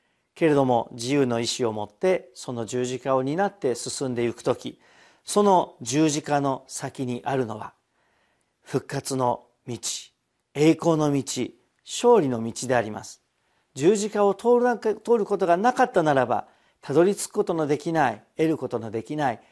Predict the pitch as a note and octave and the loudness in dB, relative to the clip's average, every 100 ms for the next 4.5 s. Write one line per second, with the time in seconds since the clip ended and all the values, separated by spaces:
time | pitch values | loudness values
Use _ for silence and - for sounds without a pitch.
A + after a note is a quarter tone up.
0 | _ - - D3 B2 G2+ A2+ G#2+ - B2+ | _ -16 -2 0 0 -2 -6 -6 -8 0
1 | C3+ C3 B2 A#2+ A#2 A#2 - A#2 G#2 A2+ | 0 2 -2 0 -4 -6 -10 -14 -12 -4
2 | A#2 G#2+ G#2+ - - - _ _ _ - | -4 -4 -10 -10 -12 -14 _ _ _ -10
3 | - B2 A#2 A2 A2+ A2 C3+ B2+ A#2 A#2 | -4 -2 -2 -4 -8 -6 -4 -2 -4 -4
4 | A#2 C#3 C#3 B2 | -6 -4 0 0